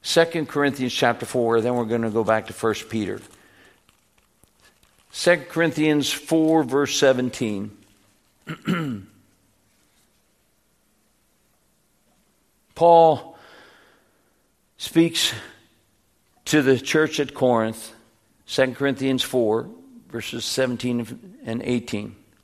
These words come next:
Seventeen and eighteen. He writes to them, "For momentary light affliction is producing for us an eternal weight of glory, far beyond all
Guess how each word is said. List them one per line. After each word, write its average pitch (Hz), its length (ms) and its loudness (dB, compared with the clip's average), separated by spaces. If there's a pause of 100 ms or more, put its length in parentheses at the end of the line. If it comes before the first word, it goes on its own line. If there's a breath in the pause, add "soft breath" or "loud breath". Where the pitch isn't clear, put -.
(160)
Seventeen 113 520 -2
and 107 140 -8
eighteen. 110 320 -12 (1160 loud breath)
He 170 140 4
writes 156 460 2 (260)
to 135 120 -4
them, 123 320 2 (1000)
"For 160 260 4
momentary 185 1040 4
light 147 540 4 (160)
affliction 110 920 0 (800 soft breath)
is 180 180 2
producing 185 720 2
for 220 280 4
us 156 440 2
an 143 200 0
eternal 190 640 2
weight 170 340 4
of 131 200 0
glory, 139 500 4 (420 loud breath)
far 185 500 4
beyond 147 600 2
all 151 840 2